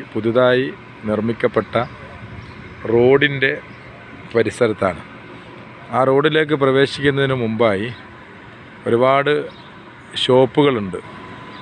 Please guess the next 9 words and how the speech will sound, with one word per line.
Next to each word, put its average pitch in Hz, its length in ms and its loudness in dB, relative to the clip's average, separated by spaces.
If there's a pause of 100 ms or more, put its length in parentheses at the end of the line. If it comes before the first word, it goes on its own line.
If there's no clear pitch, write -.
(220)
പാർക്കുണ്ട്. 120 680 0 (1120)
ആളുകൾക്കൊക്കെ 131 680 4 (880)
ഇരിക്കാനും 120 600 0 (1500)
സമയം 127 400 2
പോക്കാനും 117 520 2 (1000)
ചായ 117 260 4
കുടിക്കാനും 120 540 2
ഭക്ഷണം 120 340 -2
കഴിക്കാനൊക്കെ 113 640 -2